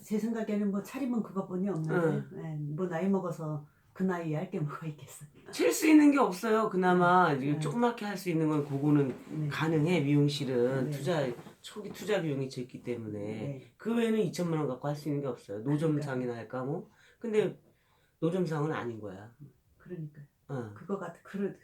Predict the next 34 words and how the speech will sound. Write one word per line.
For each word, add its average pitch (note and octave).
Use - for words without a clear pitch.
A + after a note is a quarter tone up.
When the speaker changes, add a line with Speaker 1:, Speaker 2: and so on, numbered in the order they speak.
Speaker 1:
아, F3
이거 F3+
내가 E3+
생각한 G3
대로 F3
또 D#3+
이게 D#3
또 D#3
그렇게 F3
굴러가나 F3
보다. D#3
Speaker 2:
음, E3
Speaker 1:
그런 D3
생각이 D#3
Speaker 2:
음. D3
Speaker 1:
또 D3
딱 -
드네. F3
그렇게 D#3
Speaker 2:
음, D#3
Speaker 1:
얘기하시니까. C#3+
Speaker 2:
준비가 A3+
되긴 D3+
되나 C3
보네요. G#2
그때 -
Speaker 1:
네. -
Speaker 2:
어떻게 C#3
해서든 B2+
마련이 A#2+
되나 B2
봐요. G#2
그래서 C#3
딱 E3+